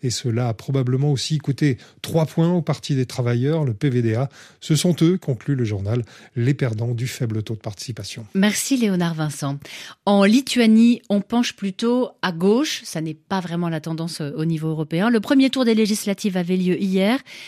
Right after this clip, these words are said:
Speaker 2: Il a mobilisé un peu plus de la moitié des électeurs et ils ont placé en tête le Parti social-démocrate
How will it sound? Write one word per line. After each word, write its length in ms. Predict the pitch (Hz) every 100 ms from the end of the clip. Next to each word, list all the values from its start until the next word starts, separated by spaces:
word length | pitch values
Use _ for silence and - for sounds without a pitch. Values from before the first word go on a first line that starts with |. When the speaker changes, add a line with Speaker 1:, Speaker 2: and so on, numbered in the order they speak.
| - - -
Speaker 2:
Il 100 | 196
a 60 |
mobilisé 400 | 196 185 185 175
un 60 | 175
peu 120 | 202
plus 140 | 190 190
de 40 |
la 80 | 185
moitié 280 | 180 170 180
des 220 | 170 165
électeurs 560 | 151 - 165 185 214 -
et 100 | 180
ils 240 | 180 175 170
ont 80 |
placé 360 | 160 156 - 175
en 120 | 143
tête 340 | 131 175 - -
le 120 | 156
Parti 380 | 156 160 - 220
social-démocrate 1080 | - 190 - 214 185 175 160 156 190 202